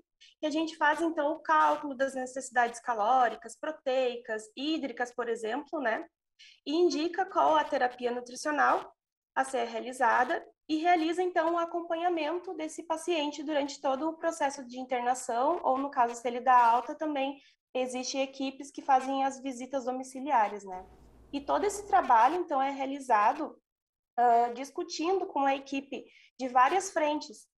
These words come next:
Então, por conta dessa complexidade desses casos, né? E pra isso, nos hospitais, a gente tem as chamadas equipes multi-, ah, multiprofissionais de terapia nutricional, que são as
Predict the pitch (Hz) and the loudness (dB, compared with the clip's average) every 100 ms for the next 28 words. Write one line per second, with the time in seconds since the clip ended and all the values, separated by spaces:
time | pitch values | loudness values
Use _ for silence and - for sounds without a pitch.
0 | _ 269 - 269 285 285 - 254 269 285 | _ -10 -2 0 0 -4 -8 -8 -2 0
1 | 302 294 320 311 294 311 294 - 277 233 | 0 -2 -2 -2 -2 -2 -4 -8 2 4
2 | 262 302 330 370 415 330 262 247 220 214 | 4 0 -6 -8 -4 0 2 0 -2 -8
3 | 185 190 _ _ _ - 269 302 285 277 | -8 -8 _ _ _ -10 -2 2 2 2
4 | 330 339 392 339 277 269 269 - 269 254 | -2 -2 -2 0 0 -2 -4 -8 -2 2
5 | 226 285 294 269 277 - 262 262 262 285 | 4 2 -2 -6 -6 -4 -2 0 -2 -4
6 | 269 240 240 277 269 - 262 - 320 392 | 0 2 2 2 -2 -8 -8 -4 -4 0
7 | 381 381 - 277 330 359 330 - 240 240 | -2 -4 -4 -2 -2 -2 -6 -4 -4 -2
8 | 233 226 214 214 277 311 339 330 - 277 | 0 -2 -4 -4 -4 -4 -4 -4 -2 0
9 | 233 220 330 - 233 254 - 262 262 247 | 2 2 0 -6 -14 -6 2 2 0 -6
10 | 254 247 240 262 233 208 277 403 - - | -6 -6 -10 -6 -2 0 0 -2 -14 -8
11 | 233 233 226 226 | -4 -2 -4 -8